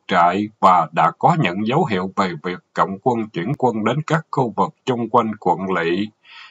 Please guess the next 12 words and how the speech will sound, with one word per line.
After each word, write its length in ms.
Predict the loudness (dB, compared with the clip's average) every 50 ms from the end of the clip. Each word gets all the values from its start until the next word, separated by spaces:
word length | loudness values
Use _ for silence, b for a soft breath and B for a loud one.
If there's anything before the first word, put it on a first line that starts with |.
| B B _
Đêm 260 | 2 2 2 2 4
mười 260 | 2 2 2 0 -4 -4
chín 240 | -4 -4 0 0 0 2
tháng 260 | 2 0 0 0 -2
sáu, 400 | 0 2 2 4 4 2 0 -4 b b b b b b _
trời 280 | 4 4 4 4 2 -4 0
không 240 | 2 2 2 2 0
trăng 320 | 0 0 0 0 -2 2 4
và 280 | 6 6 6 6 2 0
mây 240 | 0 0 0 0 0 -4 0
phủ. 360 | 0 0 0 0 -4 -6 -6 B B B _ _ _ _ _ _ _ _ _ _ _ _ _ _
Các 140 | 4 4 4